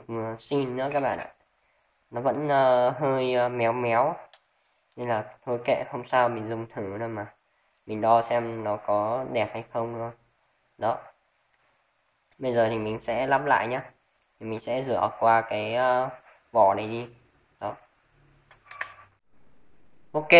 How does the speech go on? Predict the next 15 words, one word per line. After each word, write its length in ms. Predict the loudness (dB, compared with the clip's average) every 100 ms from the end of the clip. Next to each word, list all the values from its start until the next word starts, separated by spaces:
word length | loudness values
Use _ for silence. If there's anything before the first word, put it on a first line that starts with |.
| 12 10
và 140 | 8
sau 220 | 6 6 4
khi 240 | 4 2
mình, 360 | 2 0 -4 -2
mà 140 | 0
mình 200 | 2 2
đã 240 | 4 6 6
vệ 220 | 2 -2
sinh 280 | -2 -2 2
lại 200 | 2 2
sau 180 | 0
một 220 | 2 0 -2
chút 200 | -2 0 -2
rồi 180 | -4 -4
này, 180 | -6